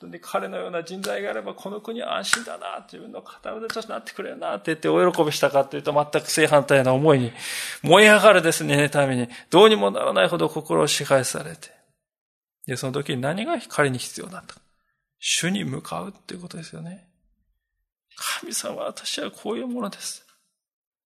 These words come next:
これをコントロールできません」。そういうふうに神様に向かっていかない、向かっていけば、神様が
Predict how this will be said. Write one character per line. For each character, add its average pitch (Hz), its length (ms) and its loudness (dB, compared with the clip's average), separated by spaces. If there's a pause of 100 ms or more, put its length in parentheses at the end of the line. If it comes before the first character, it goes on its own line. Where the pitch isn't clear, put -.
(480)
こ - 140 0
れ - 80 0
を 220 80 -4
コ - 180 -4
ン 240 100 -6
ト - 120 -6
ロ 247 120 -2
ー - 20 -
ル - 60 -10
で 190 100 -10
き 214 100 -14
ま 220 140 -8
せ 220 140 -10
ん」。 208 140 -14 (1040)
そ - 160 6
う - 20 12
い 180 40 10
う - 20 8
ふ 190 40 6
う - 20 6
に 170 80 4
神 208 220 4
様 208 140 4
に 175 100 -2
向 175 140 -4
か 214 120 2
っ 214 100 -6
て 226 80 -6
い 220 60 -4
か 214 140 -4
な 220 140 -2
い、 196 140 -8 (800)
向 156 100 -8
か 202 120 6
っ 202 100 0
て 208 140 2
い 196 60 -2
け 294 160 0
ば、 233 300 6 (760)
神 143 220 2
様 123 260 -2
が 135 340 -4